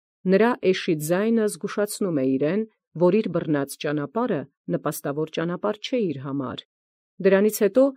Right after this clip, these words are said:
մի տեսիլքի միջոցով իմանալով, թե ինքը ինչ պետք է անի, հասկանում է, որ իր չարահնար մոգությունը չափազանց տկար է վնասելու համար այն մարդկանց, որոնք Աստծուն ունեն որպես դաշնակից իրենց։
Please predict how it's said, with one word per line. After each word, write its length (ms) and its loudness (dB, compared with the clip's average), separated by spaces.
մի 220 2
տեսիլքի 540 -2
միջոցով 600 -2
իմանալով, 640 2
թե 160 -4
ինքը 420 -2
ինչ 200 2
պետք 320 -4
է 100 -6
անի, 300 2
հասկանում 480 2
է, 100 2
որ 240 2
իր 200 -2
չարահնար 720 -4
մոգությունը 680 0
չափազանց 680 -2
տկար 460 -6
է 80 -4
վնասելու 540 0
համար 460 -4
այն 220 -4
մարդկանց, 600 -8
որոնք 360 2
Աստծուն 580 -2
ունեն 320 0
որպես 460 0
դաշնակից 680 -8
իրենց։ 420 -10